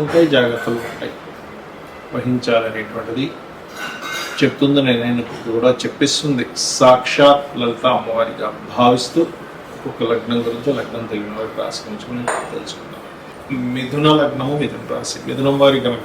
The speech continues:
చూసుకున్నట్లయితే ఇక్కడ మూడవ అధిపతి రెండవ స్థానంలో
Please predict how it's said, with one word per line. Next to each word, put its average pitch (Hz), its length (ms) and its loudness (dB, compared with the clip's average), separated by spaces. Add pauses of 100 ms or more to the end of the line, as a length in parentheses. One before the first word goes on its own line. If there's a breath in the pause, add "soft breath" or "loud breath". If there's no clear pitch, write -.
చూసుకున్నట్లయితే 120 880 -4 (320)
ఇక్కడ 165 220 2 (480)
మూడవ 165 360 2 (280)
అధిపతి 131 420 2 (840)
రెండవ 120 340 0
స్థానంలో - 380 -10